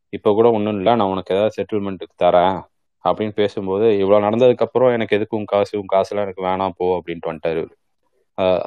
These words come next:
சிவானா, which is like, ஆஹ், துப்பாக்கி சித்தன். ஆஹ், அவங்களுக்கு அது எந்த மாதிரி ஒரு மனநிலை, அதாவது என்னால புரிஞ்சுக்கவே முடியல அவங்கள. ஆஹ், இ-,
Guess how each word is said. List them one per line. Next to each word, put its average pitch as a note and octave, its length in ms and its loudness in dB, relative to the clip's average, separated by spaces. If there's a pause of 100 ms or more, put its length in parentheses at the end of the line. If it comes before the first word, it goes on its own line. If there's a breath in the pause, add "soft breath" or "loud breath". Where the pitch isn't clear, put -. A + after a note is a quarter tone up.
சிவானா, G#2+ 320 2
which G#2 240 -2
is - 120 -4
like, F#2 200 -4 (100)
ஆஹ், F2 440 -2
துப்பாக்கி G#2 340 0
சித்தன். - 320 -12 (1300)
ஆஹ், B2 160 4
அவங்களுக்கு A#2+ 640 2 (1300)
அது A2 280 -2
எந்த B2 240 2
மாதிரி C#3+ 180 6
ஒரு A#2+ 120 4
மனநிலை, A2 720 2 (240)
அதாவது A2+ 240 2
என்னால B2+ 300 0
புரிஞ்சுக்கவே C3+ 440 2
முடியல A#2 360 0
அவங்கள. G2 300 0 (1400)
ஆஹ், F#2+ 360 -12 (300)
இ-, - 220 -20